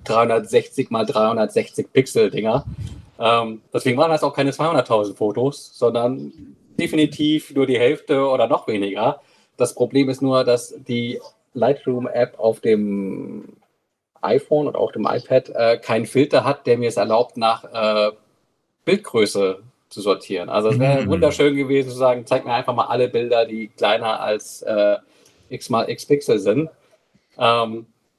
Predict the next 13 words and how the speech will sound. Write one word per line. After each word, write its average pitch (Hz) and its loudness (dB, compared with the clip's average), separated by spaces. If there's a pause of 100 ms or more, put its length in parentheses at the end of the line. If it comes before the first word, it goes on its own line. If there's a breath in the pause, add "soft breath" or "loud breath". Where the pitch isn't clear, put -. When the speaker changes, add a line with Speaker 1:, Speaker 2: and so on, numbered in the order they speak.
(120)
Speaker 1:
das - 2
wiederum 151 2
geht 147 0
in 139 -10
diesem 117 -12
Lightroom 120 -2
Classic, - -4 (1040)
äh, 131 2 (180)
das 135 0
aber 147 0
nochmal 151 0
extra - -2
kostet, 120 -2